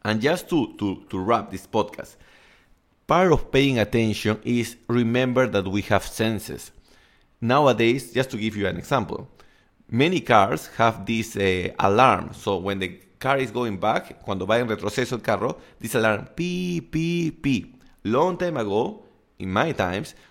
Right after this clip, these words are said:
only the big, big trucks, I'm talking like, like huge trucks,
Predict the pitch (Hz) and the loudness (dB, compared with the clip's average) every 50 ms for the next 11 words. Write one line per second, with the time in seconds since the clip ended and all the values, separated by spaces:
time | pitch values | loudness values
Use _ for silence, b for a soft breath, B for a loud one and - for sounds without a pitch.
0 | b b _ 117 135 165 185 190 190 160 - 131 107 95 92 90 90 - - 208 | b b _ -2 -2 0 -2 -4 -4 -4 -2 -2 -2 0 -2 -4 -4 -2 0 0
1 | 220 208 156 - - - 90 101 147 139 - - - - 120 123 113 - 117 120 | 0 0 -2 -4 -8 -14 -4 -2 0 0 0 -2 -2 2 4 4 4 4 2 -4
2 | 113 113 - 143 - - - 117 104 98 92 85 87 90 90 - - - - 180 | -4 -2 -2 -2 -2 -2 -4 -6 -4 -4 -4 -4 -6 -8 -8 -10 -14 -10 -8 -4
3 | 220 208 143 - - - - - 110 117 147 208 - - | -2 -2 -2 -2 -6 -8 -2 2 2 4 4 2 -2 -4